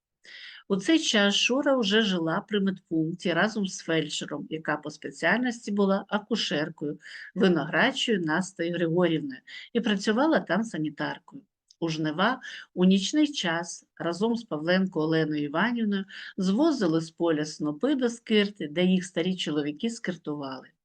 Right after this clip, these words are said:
Інколи виходила до зерносховища, тому що мала тридцять п'ять сотих огороду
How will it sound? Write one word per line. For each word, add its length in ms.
Інколи 560
виходила 540
до 140
зерносховища, 1000
тому 240
що 240
мала 320
тридцять 500
п'ять 300
сотих 480
огороду 640